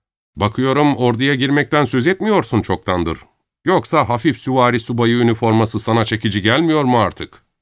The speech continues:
dedi. Alexey saygılı bir tavırla, "Hayır baba," dedi. "Görüyorum ki subay olmamı istemiyorsunuz. Görevim size boyun eğmektir." Ivan Petrovich, "Çok güzel," diye karşılık verdi.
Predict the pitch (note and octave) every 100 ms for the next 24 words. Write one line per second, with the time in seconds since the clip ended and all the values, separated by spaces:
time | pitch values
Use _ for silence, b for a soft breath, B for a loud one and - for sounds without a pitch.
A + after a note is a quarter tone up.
0 | _ - D2+ A1+ _ _ _ _ _ _
1 | _ _ - G#2 A#2 - G#2+ A2 - -
2 | - G2+ F2 G2 E2 D2 - D2 C2+ C2
3 | A2+ C#3 _ _ _ _ - G3 D3 -
4 | - _ - D2+ C#2+ A#1+ - _ - D2+
5 | C#2 A#1 _ _ _ _ _ - D#3 G3+
6 | G#3+ G#3 E3+ E3 E3 - - D#3 E3 D3
7 | B2 G#2 B2+ E3+ - - A3+ F#3 G2 -
8 | D2 B1 - - _ - G#2 F2+ E2 E2+
9 | - D#2+ E2+ F2+ C3 D#3 F2 D2+ D2 -
10 | C#2 - _ _ _ _ _ _ G2+ F#2
11 | F#2+ F2+ F#2 - F#2 A2+ - _ _ _
12 | _ - G#2+ G2+ - C#2 D2 C2 A1+ _
13 | _ - C#2+ B1 C#2 - C#2+ B1+ - C2+
14 | B1 B1